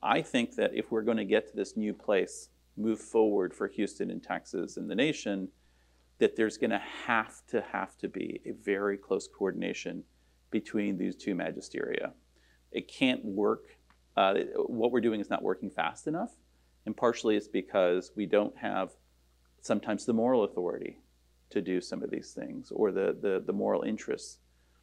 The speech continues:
So we need to understand the story of why people get motivated, and faith is one of those really important stories. So I would love to see more intersection. There is a group now called the Interfaith Environmental Network of Houston.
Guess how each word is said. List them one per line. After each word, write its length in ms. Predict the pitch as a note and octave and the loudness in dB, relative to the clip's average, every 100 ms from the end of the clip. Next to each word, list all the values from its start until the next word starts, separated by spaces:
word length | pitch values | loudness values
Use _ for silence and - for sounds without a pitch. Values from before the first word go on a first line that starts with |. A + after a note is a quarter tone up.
| _ | _
So 160 | - A2+ | -2 2
we 140 | A2 | 6
need 180 | A#2+ C#3+ | 6 6
to 100 | C#3 | 4
understand 480 | B2+ A#2 - A#2+ G#2+ | 2 2 0 0 0
the 60 | |
story 800 | - - - - G#2+ A#2+ E3 A3 | 0 -2 -2 2 4 4 0 0
of 180 | C4 G#2+ | -2 -2
why 220 | G#2 G#2 | 0 0
people 340 | - A#2+ - A#2+ | 0 -2 0 2
get 220 | G#2+ - | 2 2
motivated, 640 | A#2 B2 C3 C3+ C#3+ C#3 - | 2 4 4 2 2 -2 -6
and 160 | G#2 | -8
faith 320 | - G#2+ G#2 | 0 2 2
is 220 | G2+ F#2 - | 0 -2 -4
one 140 | F#2+ | -2
of 80 | F2+ | 0
those 200 | E2+ - | 0 -2
really 420 | G#2+ G#2 G2+ G2 G2 | -6 -2 2 2 0
important 360 | F#2 - - | -4 -6 -6
stories. 360 | - - - - | -6 -4 -4 -2
So 180 | - - - _ _ _ | -2 -4 -12 _ _ _
I 160 | G#2+ B2+ | 8 8
would 160 | A2+ | 10
love 220 | G#2+ A2+ | 8 6
to 60 | - | 4
see 200 | - G#2+ | -2 0
more 280 | G2 G2+ G#2 | 2 2 0
intersection. 640 | A2+ A#2 B2+ C3 D#3 C#3+ | -2 -2 -4 -2 -4 0
There 140 | A2+ | 0
is 240 | - A2+ B2 | 2 2 0
a 60 | |
group 280 | A2 G#2+ - | 0 -2 -2
now 260 | G#2+ G#2+ B2+ | 0 0 0
called 300 | - G#2+ F#2+ | 0 0 0
the 140 | F#2+ | -2
Interfaith 460 | G2+ G#2+ A2 G#2 - | -4 -2 0 0 -2
Environmental 440 | F#2+ G2 G2+ G2+ | -4 -2 -2 -4
Network 380 | F#2 F#2 - - | -4 -4 -4 -2
of 100 | - | -2
Houston. 420 | - C3+ - G#3 | -2 -4 -2 -4